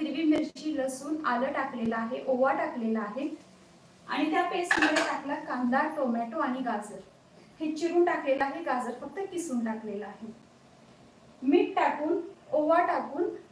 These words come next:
तेलावरती, अ, तुम्ही हे ग-, भाजू शकता किंवा तुपावरती. मी नॉनस्टिक पॅनला तूप स्प्रेड केलं आणि त्याच्यावरती हे चिले भाजून घेतलेले आहे, दोन्ही साईडनं झाकण ठेवून. अशा पद्धतीने इथं, इथे मी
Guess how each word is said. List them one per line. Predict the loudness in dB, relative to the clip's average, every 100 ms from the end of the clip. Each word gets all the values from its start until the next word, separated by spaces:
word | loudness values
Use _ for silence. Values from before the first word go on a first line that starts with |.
| -20 -20 -20 -20 -20 -20 -4
तेलावरती, | 0 2 4 4 2 0 -2 -4 -2
अ, | 0 0 0
तुम्ही | 0 0
हे | 0 -2
ग-, | 0 0
भाजू | 0 0 -2
शकता | -6 -6 -6
किंवा | -4 -4 -4
तुपावरती. | -4 0 2 0 -2 0 4
मी | 4 2 -4 -20 _
नॉनस्टिक | -2 0 0 0 0
पॅनला | 2 2 0
तूप | -2 -8
स्प्रेड | -8 0 0 2
केलं | 0 0
आणि | 0 -2
त्याच्यावरती | -2 -2 0 0 2 0
हे | 0
चिले | 0 -2 0
भाजून | 0 -2 -2 -2
घेतलेले | -2 -2 -2
आहे, | 0 -2
दोन्ही | -2 -2 0 0
साईडनं | 0 -4 0 2
झाकण | 2 0 -2 -2 -2
ठेवून. | -6 -10 -14 -20 -14 -14 -14 -20 -20 -20 -20 -20 -4
अशा | 0 4
पद्धतीने | 4 4 0 -2 0
इथं, | 0 0 -2 -2 -2 -2
इथे | -4 2 4
मी | 6 2